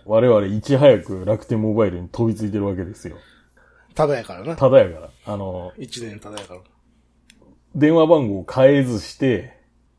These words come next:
Speaker 1: 楽天モバイル、だから新規の電話番号でもう一回線契約しちゃおうみたいな
Speaker 2: うん。
Speaker 1: ことをして、あの、ね、あの、iPhoneがeSIM対応してることをいいことに、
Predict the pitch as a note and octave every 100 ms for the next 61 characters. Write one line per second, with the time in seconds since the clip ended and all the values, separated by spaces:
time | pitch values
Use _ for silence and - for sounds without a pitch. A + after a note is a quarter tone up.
0 | _ _ - A#2 A2 - B2+ B2 B2 C3
1 | A2+ G2 F2+ F#2 G#2 G2 F#2 F#2+ - C#3+
2 | D#3 G#2+ G#2+ D3+ G#2+ A2 F#2 F#2+ G2+ A2+
3 | A#2+ D3 A#2+ F#2+ - G#2+ G#2 F#2+ B2+ G#2+
4 | F#2+ G2+ F#2+ F2+ F2 E2+ _ _ _ _
5 | _ _ _ - B2 G#2+ F2+ G#2 F#2+ F2+
6 | G#2+ F#2+ F#2+ F#2+ F#2 - - C#3+ - _
7 | _ _ - - F#2 F#2+ G#2+ C3 B2+ B2
8 | A2 G2 A2 A2 - A2+ A2 A#2 A2+ A#2
9 | A2+ A2+ G2+ A2 G2 F#2 G#2+ G#2+ G#2 F#2
10 | E2+